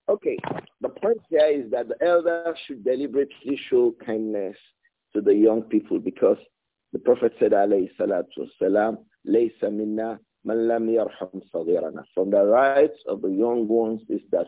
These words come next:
we should show them genuine, genuine mercy. That was why the Prophet, alayhi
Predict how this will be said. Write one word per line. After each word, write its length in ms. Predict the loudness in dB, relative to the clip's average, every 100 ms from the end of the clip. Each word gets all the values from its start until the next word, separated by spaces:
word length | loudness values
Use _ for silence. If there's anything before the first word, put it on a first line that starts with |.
| -8
we 80 | -10
should 220 | -8 -8
show 240 | 2 4
them 320 | 6 2 0 -4 _ _ _ _ -14
genuine, 800 | -4 -2 2 2 4 4 2 -2 _ _ _ _ -2
genuine 680 | 0 0 0 0 0 -4 -4
mercy. 600 | -2 -2 -4 -16 -14 -14 _ _ -6
That 140 | -4 -2
was 140 | 0
why 200 | 2 2
the 80 | 2
Prophet, 340 | 0 -4 -4 -4
alayhi 340 | -2 0 -2